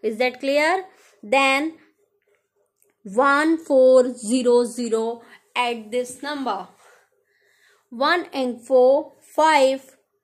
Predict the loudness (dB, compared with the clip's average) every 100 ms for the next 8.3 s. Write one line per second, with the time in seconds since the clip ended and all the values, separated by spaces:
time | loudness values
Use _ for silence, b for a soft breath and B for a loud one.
0 | _ _ _ -2 0 0 -4 -10 -4 -2
1 | -2 -4 -8 _ _ _ _ 2 2 0
2 | -4 _ _ -8 -8 -10 -4 -2 -2 -4
3 | -6 -4 -2 -4 -10 -8 -4 -4 -6 -12
4 | _ _ _ -2 -2 -2 -8 _ b b
5 | -18 -12 0 2 2 0 -6 _ _ _
6 | _ _ _ _ _ _ _ -10 -4 -4
7 | -4 -4 -2 -4 -8 -16 _ _ 0 0
8 | -2 -8 -20